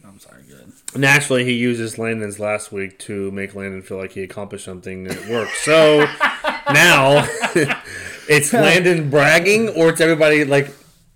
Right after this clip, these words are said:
Speaker 1: No,
Speaker 2: I
Speaker 1: I,
Speaker 2: guess,
Speaker 1: I
Speaker 2: like,
Speaker 1: don't actually give a shit, but
Speaker 2: kinda
Speaker 1: people,
Speaker 2: making
Speaker 1: people,
Speaker 2: fun of,
Speaker 1: yeah, yeah,
Speaker 2: I don't
Speaker 1: people,
Speaker 2: know, like, oh,
Speaker 1: people
Speaker 2: well,
Speaker 1: want,
Speaker 2: man.
Speaker 1: people want to fucking dismiss it and shit. So now I'm like, now I'm starting to talk shit because, because now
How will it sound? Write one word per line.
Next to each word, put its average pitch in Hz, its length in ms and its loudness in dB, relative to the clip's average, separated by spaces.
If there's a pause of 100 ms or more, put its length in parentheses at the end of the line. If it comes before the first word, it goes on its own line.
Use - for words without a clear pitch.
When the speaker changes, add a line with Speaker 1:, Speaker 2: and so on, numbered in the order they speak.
(640)
Speaker 1:
No, 185 200 2
Speaker 2:
I 165 300 2
Speaker 1:
I, - 40 8
Speaker 2:
guess, 269 180 4
Speaker 1:
I 254 100 6
Speaker 2:
like, 285 100 6
Speaker 1:
don't 269 180 4
actually 220 340 0
give 208 120 0
a - 20 -4
shit, 220 320 0
but 170 100 0
Speaker 2:
kinda 254 300 4
Speaker 1:
people, 220 240 2
Speaker 2:
making 185 240 4 (140)
Speaker 1:
people, 220 80 2
Speaker 2:
fun 175 420 2
of, 202 60 4
Speaker 1:
yeah, 233 260 8
yeah, 208 140 6
Speaker 2:
I 190 80 2
don't 233 120 4
Speaker 1:
people, 220 140 2
Speaker 2:
know, 160 60 4
like, 135 240 0
oh, 127 140 -8
Speaker 1:
people 240 200 2
Speaker 2:
well, 233 80 4
Speaker 1:
want, 226 300 4
Speaker 2:
man. - 160 -18 (120)
Speaker 1:
people 220 220 0
want 208 220 2
to 151 40 -6
fucking 185 300 0
dismiss 165 460 -8
it 131 160 -10
and 127 100 -12
shit. 135 260 -10
So 143 120 -12
now 151 260 -4
I'm 160 80 -6
like, 139 280 -6 (420)
now 160 320 -2
I'm 165 100 -8
starting 156 300 -4
to 135 60 -10
talk 135 260 -6
shit 120 320 -10
because, 113 480 -16 (580)
because 131 300 -14
now 127 380 -10